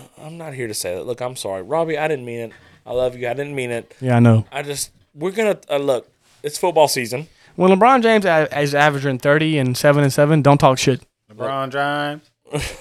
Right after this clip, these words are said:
Speaker 1: <laughs> LeBron did his thing this year. Look, it's football season. We're not here to talk LeBron stats.
Speaker 2: Thank
Speaker 1: LeBron
Speaker 2: you.
Speaker 1: had a great
Speaker 2: I didn't
Speaker 1: year.
Speaker 2: bring it up.
Speaker 1: You're right.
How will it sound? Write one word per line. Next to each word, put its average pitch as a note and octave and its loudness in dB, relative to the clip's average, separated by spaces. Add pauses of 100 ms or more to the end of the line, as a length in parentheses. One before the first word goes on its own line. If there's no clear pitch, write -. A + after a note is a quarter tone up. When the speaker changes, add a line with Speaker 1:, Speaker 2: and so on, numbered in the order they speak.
(120)
Speaker 1:
<laughs> - -20
LeBron B2 0
did C3 -2
his D#3+ -4
thing C#3 -4
this - -8
year. D3+ -6 (680)
Look, C3 -6
it's B3 -10
football A#2+ -2
season. A2 -12
We're F#3 -4
not G#3+ -2
here D3+ 0
to B2+ -6
talk B2+ -4
LeBron A2+ -2
stats. B2 -4
Speaker 2:
Thank G3 2
Speaker 1:
LeBron D#3+ 2
Speaker 2:
you. D#3+ 0
Speaker 1:
had D3 4
a C3+ 0
great C3+ 4
Speaker 2:
I A3 6
didn't C4+ 6
Speaker 1:
year. G3 -2
Speaker 2:
bring G#3 8
it G3 8
up. - 8
Speaker 1:
You're D3 -2
right. F#3 2